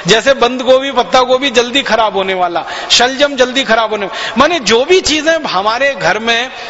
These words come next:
हमारे आसपास में जल्दी खराब होती हैं, जिनकी शेल्फ लाइफ कम है, उनको हम विशेष तरीके से तैयार करके रखते हैं और वो विशेष तरीका है अचार डालने का।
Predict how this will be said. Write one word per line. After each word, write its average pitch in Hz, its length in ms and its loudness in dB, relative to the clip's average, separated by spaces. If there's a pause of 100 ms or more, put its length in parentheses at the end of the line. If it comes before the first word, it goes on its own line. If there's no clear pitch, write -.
(300)
हमारे 240 480 2 (340)
आसपास 226 580 2
में 285 220 2
जल्दी 262 320 2
खराब 220 380 -2
होती 196 260 0
हैं, 214 220 -2 (340)
जिनकी 262 360 2
शेल्फ 254 420 -2
लाइफ 247 340 -2
कम 233 220 2
है, 202 200 -2 (360)
उनको 294 300 4
हम 320 200 0
विशेष 285 460 -2
तरीके 294 400 2
से 330 160 0
तैयार 262 440 0
करके 233 300 0
रखते 220 300 0
हैं - 560 2
और 247 80 6
वो 294 180 4
विशेष 254 440 -2
तरीका 254 400 2
है 220 280 -2 (340)
अचार 277 420 2
डालने 196 400 -2
का। 160 200 -2